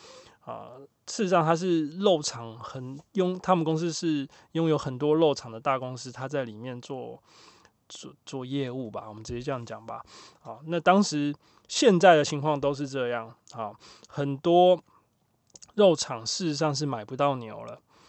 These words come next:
啊，然后也，然后也找不到员工了。那基本上，可是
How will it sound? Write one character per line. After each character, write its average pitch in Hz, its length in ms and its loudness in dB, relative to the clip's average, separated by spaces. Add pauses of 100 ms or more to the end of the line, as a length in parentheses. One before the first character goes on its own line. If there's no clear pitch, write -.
(340)
啊， 120 160 -12 (100)
然 131 200 -8
后 139 840 0 (240)
也， 147 320 -4
然 131 100 -4
后 156 80 6
也 156 60 6
找 131 160 0
不 127 80 -8
到 143 160 6
员 113 220 -6
工 117 200 -6
了。 113 160 -14 (640)
那 156 520 0
基 175 240 -10
本 147 160 -2
上， 139 420 -2 (600)
可 - 180 -2
是 208 240 -4